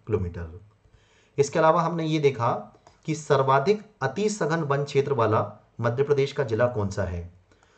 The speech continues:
तो सर्वाधिक अति सघन वन क्षेत्र वाला मध्य प्रदेश का जिला है बालाघाट जिला और यहाँ पे चौदह सौ सात दशमलव छह चार वर्ग किलोमीटर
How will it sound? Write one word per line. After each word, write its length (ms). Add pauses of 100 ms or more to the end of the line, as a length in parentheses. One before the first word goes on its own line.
(160)
तो 80
सर्वाधिक 680
अति 240
सघन 300
वन 180
क्षेत्र 280
वाला 220
मध्य 220
प्रदेश 280
का 120
जिला 260
है 240 (240)
बालाघाट 460
जिला 260 (600)
और 80
यहाँ 400
पे 100 (540)
चौदह 320
सौ 160
सात 280
दशमलव 400
छह 220
चार 260
वर्ग 200
किलोमीटर 460